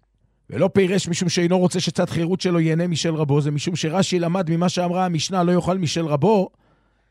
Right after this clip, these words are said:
שוודאי מדובר שלא שחט העבד לעצמו, שאילו היה שוחט לעצמו, לא הייתה המשנה צריכה לומר שאינו יוצא בשל רבו, שהרי שחיטתו לעצמו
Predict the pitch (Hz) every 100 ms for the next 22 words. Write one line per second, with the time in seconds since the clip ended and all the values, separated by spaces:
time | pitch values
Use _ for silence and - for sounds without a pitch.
0 | _ - 117 127 202 202 180 202 185 180
1 | 180 190 175 185 190 185 185 185 175 185
2 | 202 - _ _ _ _ - 104 165 190
3 | 180 180 190 190 190 185 190 233 214 196
4 | 208 208 165 208 185 180 208 202 220 208
5 | 185 190 202 190 190 180 196 190 185 214
6 | - 151 143 147 151 147 185 180 170 -
7 | 147 143